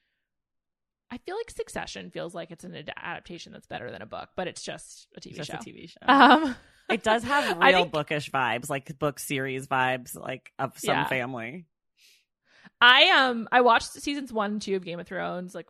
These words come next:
Speaker 1: when I was sick once, and then three, season three hadn't come out yet, so I was like, "Okay, I'll read book three." And then I was like, "I can't believe people spend their time on this. I'd much rather watch the show."
Speaker 2: <laughs>
Speaker 1: So I,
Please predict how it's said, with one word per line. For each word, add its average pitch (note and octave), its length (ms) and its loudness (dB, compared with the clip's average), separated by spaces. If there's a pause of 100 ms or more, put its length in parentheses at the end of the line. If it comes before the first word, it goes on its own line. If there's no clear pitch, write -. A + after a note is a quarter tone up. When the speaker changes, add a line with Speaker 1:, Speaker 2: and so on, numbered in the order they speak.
(160)
Speaker 1:
when F#3 140 -12
I - 20 -12
was - 80 -14
sick G#3 240 -12
once, A#3 380 -8
and F#3+ 160 -8
then F3+ 440 -6
three, F3+ 120 -10
season F#3 240 -10
three F3 160 -8
hadn't F3+ 140 -12
come - 140 -10
out E3+ 160 -4
yet, G#3 220 -4
so F3+ 100 -8
I F3 40 -2
was E3+ 80 -6
like, F#3 120 -12
"Okay, C#4+ 160 -4
I'll A#3 140 2
read A3+ 180 -6
book - 200 -10
three." E3+ 300 -14 (840)
And A#3 120 6
then A3+ 80 6
I A3 100 8
was G3+ 100 2
like, G#3 180 -2
"I G3+ 40 -10
can't A3 200 -2
believe G3+ 160 -4
people G#3 160 -8
spend F#3+ 180 -8
their F3+ 100 -6
time F3 220 -8
on G#3+ 120 -6
this. A#3+ 160 -4
I'd G3 100 -6
much F3+ 240 -6
rather E3+ 220 -4
watch E3 220 -10
the F3 60 -16
show." F3+ 380 -2
Speaker 2:
<laughs> - 20 -2
Speaker 1:
So F#3 220 -2
I, F3+ 240 2